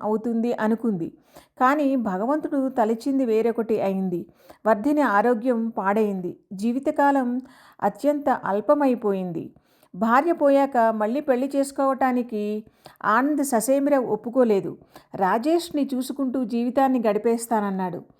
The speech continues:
తన కొడుకు ఆలనా పాలనా చూసుకునేందుకు అత్తయ్య ఉంది కదా అనుకున్నాడు ఆనంద్ కూడా. కొడుకుని మళ్ళీ ఎలాగో అలా వం-,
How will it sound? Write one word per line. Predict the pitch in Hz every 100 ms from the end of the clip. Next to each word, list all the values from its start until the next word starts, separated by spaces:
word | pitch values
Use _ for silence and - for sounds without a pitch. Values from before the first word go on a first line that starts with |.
| _ - - - 269
తన | 277
కొడుకు | 233 240 285 302 277 -
ఆలనా | - 190 240 302
పాలనా | 302 254 247 254 254
చూసుకునేందుకు | 254 240 - 254 247 226 220 208 202 -
అత్తయ్య | 208 - 294
ఉంది | 285 254 247
కదా | 254 240 247 -
అనుకున్నాడు | 220 220 226 214 202 180 - -
ఆనంద్ | 202 220 226
కూడా. | 214 190 180 - - _ _ - - - -
కొడుకుని | 254 294 311 339 277 269
మళ్ళీ | 233 214 262 262
ఎలాగో | 214 214 262 285 294 247 247 247 - - -
అలా | 240 247 233
వం-, | 226 208